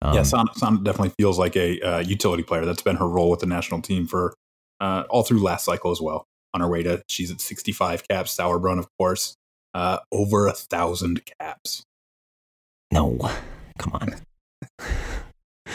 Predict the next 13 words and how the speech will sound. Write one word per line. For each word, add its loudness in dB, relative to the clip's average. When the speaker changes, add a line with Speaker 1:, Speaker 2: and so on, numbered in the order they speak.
Speaker 1:
Two 4
hundred 6
and 4
two. -2
Speaker 2:
Two 6
hundred 6
two 6
caps, 0
zero 4
goals. 4
That 4
goal's 4
coming. -2